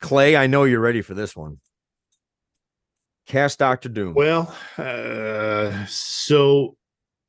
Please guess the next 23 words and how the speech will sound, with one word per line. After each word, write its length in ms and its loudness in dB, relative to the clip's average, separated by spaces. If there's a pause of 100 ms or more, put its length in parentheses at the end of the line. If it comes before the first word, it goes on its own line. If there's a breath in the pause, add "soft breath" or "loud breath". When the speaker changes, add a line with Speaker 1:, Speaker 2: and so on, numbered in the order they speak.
(1040)
Speaker 2:
it's 600 -12
gotta 300 -2
be 100 2
somebody 400 -2
Speaker 1:
It's 120 -8
Speaker 2:
who 100 -6
Speaker 1:
so 40 -12
Speaker 2:
just, 320 2
when, 80 -
Speaker 1:
hard. 260 -6 (500)
Speaker 2:
when 180 4
they 240 2
enter 420 0
the 200 -2
room, 580 -6 (800)
there's 220 0
gotta 340 -2
be 280 -6
a 120 -12
weight 400 -10 (160)
to 140 -2
them 480 -4 (760)
that, 500 -6